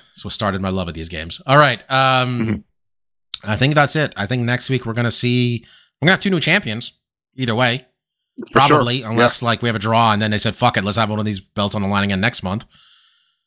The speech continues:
Speaker 1: Um, but yeah, we're gonna see.
Speaker 2: That has happened.
Speaker 1: Uh, we all think it's gonna be Tom Aspinall. Maybe we're all gonna be wrong. I think it's gonna be Alex Pereira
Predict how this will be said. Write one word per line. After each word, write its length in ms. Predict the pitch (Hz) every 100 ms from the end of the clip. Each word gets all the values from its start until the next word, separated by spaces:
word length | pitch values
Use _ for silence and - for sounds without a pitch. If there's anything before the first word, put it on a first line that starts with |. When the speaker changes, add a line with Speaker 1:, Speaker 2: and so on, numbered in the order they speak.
| _ _
Speaker 1:
Um, 400 | 101 104 101 101
but 80 | 110
yeah, 220 | 147 160 -
we're 100 | 120
gonna 140 | 131 127
see. 440 | - 160 120 - 95
Speaker 2:
That 220 | 101 101
has 180 | 107 104
happened. 180 | 113
Speaker 1:
Uh, 440 | 104 101 101 98 98
we 80 | 117
all 140 | 127
think 140 | 139 143
it's 80 | 131
gonna 120 | 139
be 80 | 139
Tom 200 | 147 143
Aspinall. 520 | 160 - 117 90 -
Maybe 200 | 95 113 123
we're 140 | 117
all 220 | 110 110 117
gonna 160 | 123
be 100 | 123
wrong. 380 | 123 139 101 82 -
I 180 | 123 139
think 120 | 151
it's 80 | 139
gonna 100 | 151
be 100 | 143
Alex 280 | 135 147 -
Pereira 460 | 127 135 139 90